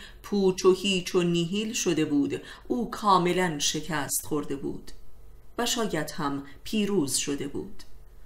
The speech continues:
در اینجا دیگر شکست و پیروزی و نیک و بد و درست معنایی ندارد. او موفق شده بود که خود را شکست دهد و بر خود فائق آید.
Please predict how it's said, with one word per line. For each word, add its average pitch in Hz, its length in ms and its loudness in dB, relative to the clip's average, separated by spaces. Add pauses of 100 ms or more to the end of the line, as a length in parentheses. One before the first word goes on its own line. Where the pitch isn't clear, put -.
(400)
در 226 100 8
اینجا 220 280 4
دیگر 196 360 2
شکست 185 500 2
و 165 60 2
پیروزی 165 760 0 (220)
و 185 120 6
نیک 185 380 4
و 185 80 6
بد 202 360 2
و 226 100 6
درست 190 640 2
معنایی 170 640 0
ندارد. 147 680 -8 (840)
او 170 140 4
موفق 170 560 4
شده 190 280 4
بود 208 320 0
که 196 140 -2
خود 190 240 2
را 180 160 4
شکست 170 680 0
دهد 202 460 -2 (280)
و 180 80 2
بر 180 200 6
خود 180 300 2 (120)
فائق 160 400 0
آید. 139 540 -8